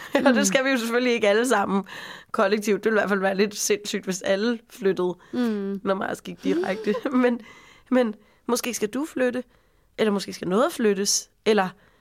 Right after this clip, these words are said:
Speaker 1: noget skal bevæges, eller at noget skal gøres. Sådan.
Speaker 2: Ja.
Speaker 1: Der, der er sådan med de der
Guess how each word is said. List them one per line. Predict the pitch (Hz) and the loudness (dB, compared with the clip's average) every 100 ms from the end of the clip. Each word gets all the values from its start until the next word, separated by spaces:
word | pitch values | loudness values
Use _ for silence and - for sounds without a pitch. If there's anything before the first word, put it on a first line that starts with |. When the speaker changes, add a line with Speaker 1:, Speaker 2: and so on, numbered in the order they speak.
| _ _ | _ _
Speaker 1:
noget | 233 233 | -2 -2
skal | 220 | -2
bevæges, | 196 180 233 254 277 - - | -2 0 0 0 -4 -6 -4
eller | 196 | -4
at | - - | -4 -4
noget | 208 - 220 | -6 -2 -2
skal | 220 | -2
gøres. | - 190 190 214 254 | -2 0 2 0 -4
Sådan. | - 202 185 190 - _ 202 | -6 -6 -6 -8 -12 _ -6
Speaker 2:
Ja. | 202 - _ _ | -6 -6 _ _
Speaker 1:
Der, | - 254 | -4 -2
der | 240 247 | -2 -2
er | 254 | -2
sådan | 269 247 240 226 220 - _ | -4 -4 -4 -6 -8 -12 _
med | 233 | -6
de | 233 | -4
der | 233 233 | -2 -2